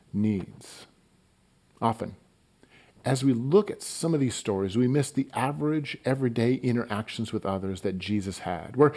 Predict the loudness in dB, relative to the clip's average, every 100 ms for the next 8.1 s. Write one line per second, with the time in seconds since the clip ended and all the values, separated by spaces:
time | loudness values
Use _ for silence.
0 | -4 6 8 10 10 8 8 6 8 8
1 | 8 6 0 -4 -6 -10 -10 -14 -10 0
2 | 0 0 -4 -2 -2 -2 -8 -20 -20 -20
3 | _ 0 2 2 2 0 0 0 0 -4
4 | -12 _ _ _ -20 -20 -20 -20 -12 -8
5 | -6 -8 -8 -4 0 4 4 4 4 0
6 | -6 -10 _ -16 -10 -4 -4 -2 -2 0
7 | 0 2 0 -2 -2 -2 -4 -12 -4 -2
8 | -2